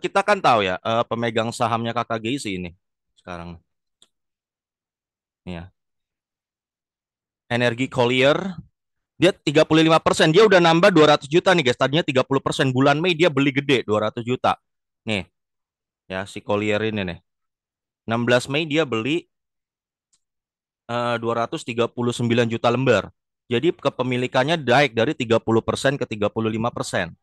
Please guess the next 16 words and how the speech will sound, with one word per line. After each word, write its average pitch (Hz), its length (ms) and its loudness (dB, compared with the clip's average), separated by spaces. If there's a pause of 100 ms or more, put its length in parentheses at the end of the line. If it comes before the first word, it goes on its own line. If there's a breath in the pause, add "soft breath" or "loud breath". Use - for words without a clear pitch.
(500)
Nah, 104 240 -2 (800)
Sejahtera 165 560 4
Jaya 160 320 6
Cita 170 240 4
juga 190 240 2
beli. 208 320 6 (560)
Nih, 131 240 -6
si, 131 240 -2
si 139 240 -2
ini, 135 240 -2 (400)
Sejahtera 127 560 -2
Jaya 127 240 2
Cita. 127 400 -2 (480)
Jadi 160 320 2
ini 247 160 -2
terjadi 139 560 2